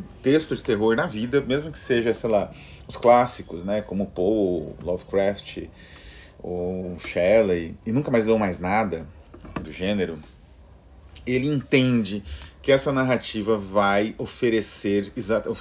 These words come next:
né, uma oferenda que vai oferecer ao leitor exatamente o que está no título. E os elementos aparecem no primeiro,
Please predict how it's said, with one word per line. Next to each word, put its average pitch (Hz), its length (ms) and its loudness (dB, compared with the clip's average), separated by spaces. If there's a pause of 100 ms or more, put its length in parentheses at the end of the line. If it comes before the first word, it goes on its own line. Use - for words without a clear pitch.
né, 85 360 -2
uma 110 200 4
oferenda 101 400 -2
que 107 60 -2
vai 107 80 4
oferecer 101 500 0 (460)
ao 135 160 8
leitor 143 320 4
exatamente 123 720 2
o 120 100 -8
que - 140 -8
está 110 280 -2
no 110 120 -2
título. 85 640 -8 (680)
E 151 160 -2
os 160 140 4
elementos 151 400 4
aparecem 139 440 4
no 131 80 0
primeiro, 139 580 0